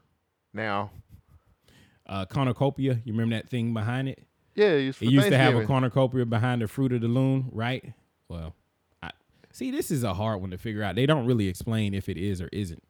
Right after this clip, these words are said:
Speaker 1: Mm.
Speaker 2: Uh, we're gonna do, wait, Oreos?
Speaker 1: Oh, man.
Speaker 2: Double stuff. Now they're trying to tell us that this, there's no second F in double stuff. It's only one F.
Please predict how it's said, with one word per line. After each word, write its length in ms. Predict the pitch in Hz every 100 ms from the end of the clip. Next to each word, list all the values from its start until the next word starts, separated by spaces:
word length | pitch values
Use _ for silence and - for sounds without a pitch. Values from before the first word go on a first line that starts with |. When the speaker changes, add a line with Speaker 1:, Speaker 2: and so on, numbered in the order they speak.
| _ _ _ _ _ _ - 247
Speaker 1:
Mm. 720 | 262 240 233 220 220 214 190
Speaker 2:
Uh, 40 | 92
we're 140 | 135 143
gonna 120 | 117
do, 160 | 104 92 _ - 92 - -
wait, 280 | 185 - _ _ _ _ 107
Oreos? 640 | 147 285 349 370 381 - _ _ _ _ _ _ _ _ _ _ _ _ _ _ _ _ _ -
Speaker 1:
Oh, 200 | 170 117
man. 400 | 120 214 120 87 - 101
Speaker 2:
Double 320 | 135 160 147
stuff. 680 | - - 160 135 95 - - - _ _
Now 200 | 117 139
they're 120 | 135 123
trying 240 | 143 131
to 80 | 117
tell 260 | - 123
us 80 | 113
that 200 | 117 -
this, 220 | 107 98 -
there's 320 | 120 123 113
no 260 | 117 123 127 -
second 440 | - 135 127 107
F 360 | - 104 101 -
in 240 | - 95 90
double 260 | 107 85
stuff. 300 | 90 - 76 -
It's 120 | 87
only 180 | 95 87
one 240 | 90 90 -
F. 180 | 87